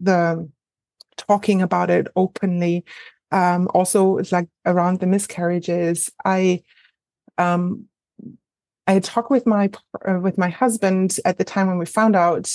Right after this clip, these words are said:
um, that I was pregnant, and we deliberately shared in our joy with our closest family, like, way before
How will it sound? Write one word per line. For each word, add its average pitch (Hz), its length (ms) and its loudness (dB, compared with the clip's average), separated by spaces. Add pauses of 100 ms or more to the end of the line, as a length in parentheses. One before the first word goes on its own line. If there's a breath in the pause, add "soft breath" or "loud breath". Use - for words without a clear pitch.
(100)
um, 175 200 -2
that 175 200 -2
I 170 60 0
was 170 220 -6 (200)
pregnant, 165 680 -4
and 180 380 0
we 175 180 2
deliberately 185 1000 2 (280)
shared 214 440 2
in 196 180 2
our 180 340 0
joy 180 500 0
with 180 240 -2
our 170 220 -2
closest 202 440 -6
family, 180 680 -2 (680)
like, 175 220 0 (100)
way 190 400 2
before 165 840 0